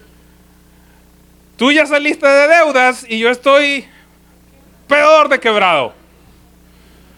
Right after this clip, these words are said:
Ya dejé la adicción a la pornografía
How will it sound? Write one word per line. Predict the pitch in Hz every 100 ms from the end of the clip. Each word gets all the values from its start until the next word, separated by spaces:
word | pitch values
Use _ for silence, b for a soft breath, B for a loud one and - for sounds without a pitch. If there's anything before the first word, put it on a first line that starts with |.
| b b b b _
Ya | 160 254 277
dejé | 294 247 285
la | 285 285
adicción | 269 - 320 311
a | 277
la | 262
pornografía | 262 254 254 247 320 294 247 233